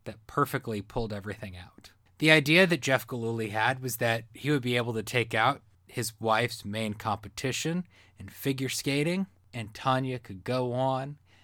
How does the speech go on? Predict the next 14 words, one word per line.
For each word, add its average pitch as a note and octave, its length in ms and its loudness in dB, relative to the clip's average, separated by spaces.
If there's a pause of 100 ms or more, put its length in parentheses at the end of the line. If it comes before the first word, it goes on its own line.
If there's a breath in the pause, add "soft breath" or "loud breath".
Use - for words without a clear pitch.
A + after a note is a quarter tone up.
(160)
be A#2+ 140 -2
the G2+ 100 -4
U B2+ 260 2
S B2+ 160 2
champion, C#3 580 0
have A#2+ 180 0
a G2+ 60 -6
clear C#3+ 380 -2
path D3 520 2
towards A2+ 360 0
a G2+ 60 -2
medal C3+ 560 4
at A#2+ 180 -10
Lillehammer. G#2 540 -4